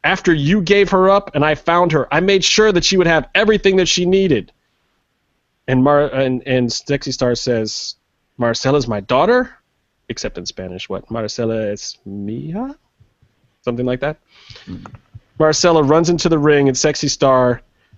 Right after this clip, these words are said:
Speaker 1: uh, just stares at her. The resemblance is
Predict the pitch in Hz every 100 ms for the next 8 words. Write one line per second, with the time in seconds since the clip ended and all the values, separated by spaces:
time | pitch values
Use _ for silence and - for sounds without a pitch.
0 | _ - - 123 117 113 107 107 - _
1 | _ _ - 143 - 139 139 127 123 110
2 | 107 - _ _ 135 131 135 156 139 127
3 | 127 120